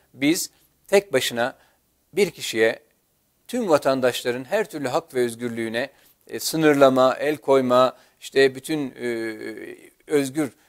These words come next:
e, imkanlarını ellerinden alma gibi, e, yetkilerle donatan tek kişiyi bir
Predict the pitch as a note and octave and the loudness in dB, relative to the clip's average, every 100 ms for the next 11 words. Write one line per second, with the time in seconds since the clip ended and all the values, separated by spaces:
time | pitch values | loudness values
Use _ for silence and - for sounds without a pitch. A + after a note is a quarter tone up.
0 | _ A#2+ A#2+ A2+ A2+ A#2 D3 C#3 - C3+ | _ -4 -2 -2 -6 -12 -10 -8 -2 0
1 | C3 C3 B2+ C3 C#3 C#3 C3+ C3 C3 C#3+ | 2 2 2 0 2 2 2 2 2 4
2 | D#3+ A2+ A#2+ C3+ B2 A2+ - _ _ - | 4 4 2 -4 -2 -2 -4 _ _ -4
3 | A#2+ A2+ A2 G#2+ G#2 - - E2+ - - | -2 -2 -2 -6 -12 -16 -18 -20 -20 -20
4 | - C#3+ - D#3 F3 D3+ A#2+ A#2+ A2 A#2 | -2 -2 0 8 8 8 4 0 -2 -8
5 | A#2 D#3 - - A#2 B2 C#3+ A#2+ | -8 -10 -10 -10 -6 0 2 2